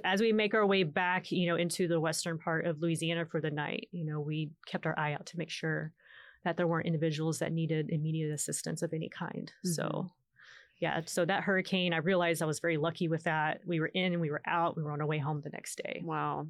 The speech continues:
Speaker 2: So storm chasing, I'm, I'm sure it's very exciting,
Speaker 1: <laughs>
Speaker 2: you know, but, but it's not just something that you're doing for fun.
Speaker 1: Mm-hmm.
Speaker 2: You're getting out there and you're collecting real-time, real-time data on the weather,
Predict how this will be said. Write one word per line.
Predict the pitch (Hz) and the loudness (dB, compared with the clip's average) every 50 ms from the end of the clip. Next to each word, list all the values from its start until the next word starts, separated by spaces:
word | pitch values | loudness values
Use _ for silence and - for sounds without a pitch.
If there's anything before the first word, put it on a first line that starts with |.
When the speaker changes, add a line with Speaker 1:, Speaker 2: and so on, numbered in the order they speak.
| - _ - - | -12 _ -14 -8
Speaker 2:
So | 214 - 233 214 | -4 0 0 0
storm | 214 - - - 269 285 294 | 0 0 -2 0 2 2 2
chasing, | - 269 240 233 - 226 208 202 196 - - | 2 2 2 2 2 2 2 2 0 0 0
I'm, | 185 196 190 180 - - | 2 2 2 0 0 -2
I'm | 180 180 185 | -2 0 0
sure | - - - 220 | 0 0 2 2
it's | 214 202 - | 2 2 2
very | 208 190 190 185 180 | 0 2 2 2 2
exciting, | - - - 190 180 185 - 185 185 - 185 185 - | 0 -2 0 0 0 0 0 -2 -2 -2 -2 -4 -4
Speaker 1:
<laughs> | - | -2
Speaker 2:
you | 196 202 | 0 2
know, | 190 180 175 175 175 - | 2 4 2 2 0 0
but, | - 196 190 180 - - 185 | 2 2 4 4 2 2 0
but | 185 202 202 | 2 4 2
it's | 214 208 220 | 2 4 4
not | 226 226 226 226 - - | 4 6 6 4 4 2
just | 202 196 - - | 0 0 2 0
something | 196 185 180 - 180 175 | 0 0 0 0 0 0
that | 175 - | 0 0
you're | - 175 | -2 -2
doing | 165 165 170 175 165 170 | -2 0 -2 -2 -2 -4
for | - 151 | -6 -8
fun. | 165 - 165 - - - - - 196 | -6 -6 -4 -4 -4 -6 -4 -2 -2
Speaker 1:
Mm-hmm. | 175 - 190 | 0 2 2
Speaker 2:
You're | 185 180 180 175 180 175 175 - | 2 4 4 2 2 0 -2 -2
getting | 180 165 196 175 185 180 | -2 -2 0 0 0 0
out | 175 170 170 165 | 0 -2 -2 -2
there | - 175 165 - - 85 - - | -2 -2 -2 0 -2 -2 -2 -2
and | 165 165 | -2 -2
you're | 165 165 160 | 0 -2 -4
collecting | 160 - 175 180 185 180 - - 175 170 175 | -4 -4 -4 -2 -2 2 2 2 2 2 2
real-time, | 170 170 175 180 - - 190 170 170 175 - - - - | 0 0 -2 -2 -2 0 0 0 0 0 -2 -4 -6 -2
real-time | 180 196 214 202 - 208 185 180 180 175 170 - | 0 0 2 2 2 0 0 2 2 0 -2 0
data | 185 175 170 170 175 190 185 185 - - - | 0 2 2 2 2 2 2 2 0 0 2
on | 175 180 185 190 196 | 2 4 4 4 4
the | 185 180 | 4 4
weather, | 170 170 165 165 165 170 170 165 | 2 2 2 2 0 0 0 -2